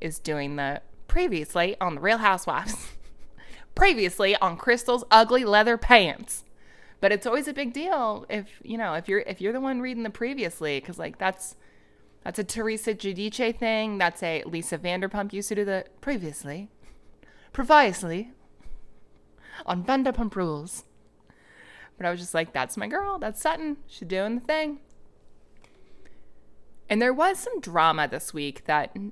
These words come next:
I think we need to address. So just off-screen drama. Diana, Diana, dirty Diana.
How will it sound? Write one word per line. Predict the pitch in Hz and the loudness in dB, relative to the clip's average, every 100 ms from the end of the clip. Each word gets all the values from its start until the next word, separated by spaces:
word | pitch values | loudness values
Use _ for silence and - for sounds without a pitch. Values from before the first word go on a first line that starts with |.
| - - - - | -14 -20 -20 -4
I | 262 | 0
think | 349 311 | 2 2
we | 269 | 2
need | 220 214 202 | 2 2 0
to | 196 | 0
address. | 156 151 - - | 0 0 -4 -6
So | - - 175 160 147 - - - - - - - - | -6 2 4 4 0 -6 -20 -20 -20 -20 -20 -20 -12
just | - 202 - | -4 -2 2
off-screen | 214 226 - - 180 156 | 6 6 4 -2 -2 0
drama. | 147 123 80 78 190 - - - - - - | 0 0 0 -4 -6 -12 -18 -18 -18 -18 -4
Diana, | - 202 311 339 339 330 320 - - - - - - - - - - - - - | 6 8 8 8 8 6 4 -2 -4 -10 -16 -20 -20 -20 -20 -20 -20 -20 -20 -4
Diana, | 160 160 170 147 135 135 - - - - - - - - - - - - - - - - - - - - - | 0 2 2 0 -2 -4 -10 -18 -20 -20 -20 -20 -20 -20 -20 -20 -20 -20 -20 -20 -20 -20 -20 -20 -20 -20 -10
dirty | - 160 170 185 185 190 196 - - - | -2 0 0 0 -2 -4 -10 -12 -12 -8
Diana. | 175 165 127 120 107 127 | 0 0 0 -4 -6 -8